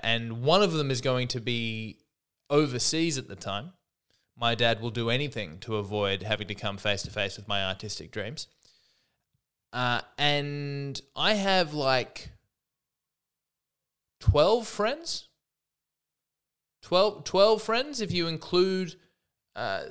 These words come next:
their partners, which, you know, if we're sticking to the true definition of friends, maybe shouldn't be counted, but, but let's count them. Um, so I, I've been pestering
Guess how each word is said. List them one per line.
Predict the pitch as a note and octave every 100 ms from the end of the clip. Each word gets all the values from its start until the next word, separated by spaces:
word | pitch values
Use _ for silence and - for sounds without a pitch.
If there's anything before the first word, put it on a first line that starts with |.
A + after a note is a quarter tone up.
| -
their | D3 D#3
partners, | D3+ D#3+ F#3 A#3+ D#4+ - - -
which, | D3+ D3+ -
you |
know, | D#3+ D#3+ C4+ _ _ _ _ _ _ _ _ -
if | C3
we're | C#3
sticking | - C#3+
to | C#3
the | B2+
true | - C#3+
definition | B2+ A#2+ - C#3+ C#3
of | B2+
friends, | - D3 G#3+ -
maybe | B2+ B2
shouldn't | - D3+ F#3 F#3
be | G#3
counted, | E3+ G3 A3 D4 _
but, | C#3+ - - _
but | C3+ -
let's | C#3 D3 -
count | C#3+ A#2
them. | F#3 C4+ - - _ _ _ -
Um, | B2 A#2+ A#2
so | - D#3 C#3+
I, | B2 -
I've | A#2 A3
been | A3+ F3
pestering | - F#3 - E3 B2 G2